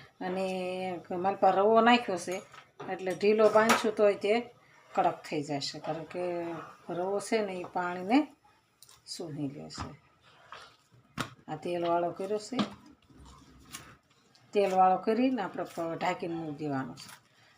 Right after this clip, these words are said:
દસ મિનિટ માટે મૂકી દઈશું, એટલે આપણે એકદમ સરસ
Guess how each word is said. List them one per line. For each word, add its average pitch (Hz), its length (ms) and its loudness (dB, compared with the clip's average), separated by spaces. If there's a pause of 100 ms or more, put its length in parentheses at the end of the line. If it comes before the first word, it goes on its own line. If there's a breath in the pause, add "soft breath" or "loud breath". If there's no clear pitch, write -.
(160)
દસ 196 340 4
મિનિટ 180 320 -4
માટે 160 340 -4 (300)
મૂકી 151 240 -6
દઈશું, 143 420 -8 (480 loud breath)
એટલે - 220 -6
આપણે 165 300 -4
એકદમ 165 320 -8
સરસ 175 380 -6